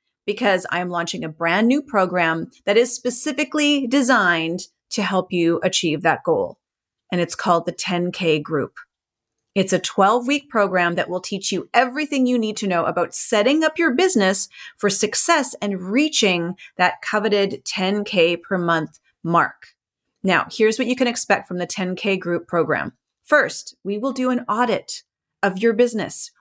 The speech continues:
We will uncover what's working, and we'll also discover what's not. And then you'll learn the strategies and techniques to fill in the gaps. And by the end of the twelve weeks, you, my friend, will be launching a brand new offer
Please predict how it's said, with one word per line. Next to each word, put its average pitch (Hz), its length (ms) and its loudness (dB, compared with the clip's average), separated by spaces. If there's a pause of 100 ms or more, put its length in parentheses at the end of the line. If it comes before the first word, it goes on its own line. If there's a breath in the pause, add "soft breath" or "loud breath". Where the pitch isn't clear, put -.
We 220 80 0
will 254 160 2
uncover 269 640 0
what's 214 300 -4
working, 190 520 -4 (640 soft breath)
and 214 160 -2
we'll 247 200 0
also 269 420 2
discover 254 420 0
what's 220 280 0
not. 190 460 -2 (380)
And 214 240 2
then 208 360 2
you'll 226 360 4
learn 233 280 2
the 202 80 -2
strategies 202 520 2
and 170 160 -4
techniques 269 760 0 (220 loud breath)
to 196 100 -4
fill 190 360 2
in 175 160 0
the 165 100 0
gaps. 156 640 0
And 175 140 -6
by 160 180 0
the 160 220 -4
end 214 260 -2
of 302 140 -2
the 339 80 -4
twelve 269 360 0
weeks, - 460 -2 (380)
you, 208 340 2
my 196 160 4
friend, 165 400 0
will 170 80 2
be 175 160 0
launching 160 540 -2
a 165 40 -2
brand 151 420 0
new 233 200 6
offer 165 540 0